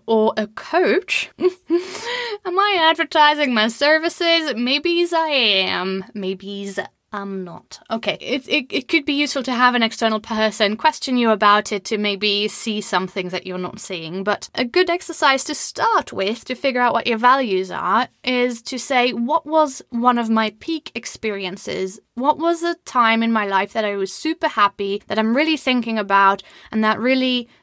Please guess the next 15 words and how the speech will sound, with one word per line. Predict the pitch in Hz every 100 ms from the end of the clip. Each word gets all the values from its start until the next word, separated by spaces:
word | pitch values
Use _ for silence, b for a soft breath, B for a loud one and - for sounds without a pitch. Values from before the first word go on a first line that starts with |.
| -
made | 233
me | 233
feel | 226 - 220 208 196 190 - _
quite | - 233 -
whole, | - 226 202 180 175
quite | - 220 -
fulfilled?" | 208 190 - 180 165 151 180 -
So | - 330
let's | 311 285
say | 294 277
your | 262 - 254 277 277 - _
peak | - 269 240 -
experience | 233 226 - - 233 226 226 226 220 220 226 220 - - -
was, | 185 196 196 185 185 180 175 170 170 165 165 160 160 160 160 170 165 165 151 - 90 82 50 - - 50 50 - - 73 165 170 170 175
um, | 180 175 170 175 175 175 175 175 175 170